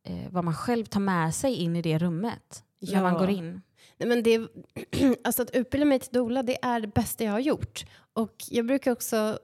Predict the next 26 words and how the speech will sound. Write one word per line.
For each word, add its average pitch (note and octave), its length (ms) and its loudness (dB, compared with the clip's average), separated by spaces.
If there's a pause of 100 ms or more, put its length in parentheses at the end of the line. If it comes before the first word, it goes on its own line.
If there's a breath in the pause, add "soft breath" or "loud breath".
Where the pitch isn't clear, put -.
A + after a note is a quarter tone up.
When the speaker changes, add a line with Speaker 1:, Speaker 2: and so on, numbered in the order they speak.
Speaker 2:
faktiskt - 400 -4
säga A3+ 260 2
att B3+ 100 -6
så A3 80 0
här, F#3+ 100 0 (220 loud breath)
man A3+ 200 2
kan D4 220 2
gå E4+ 220 4
en D4+ 120 4
doula-utbildning G3+ 800 0
utan A3+ 600 2
att - 360 -6
behöva F#3 360 2
liksom F#3 280 0
jobba A3 360 2
som C4 200 0
doula. F#3 320 -2
För - 140 -2
att F#3 200 -2 (100)
egentligen, A#3+ 840 0 (440 soft breath)
eh, G3 400 0
det F#3+ 420 2
som F#3+ 280 2
liksom F#3+ 280 0
själva F3+ 460 0
doulandet F#3 1120 0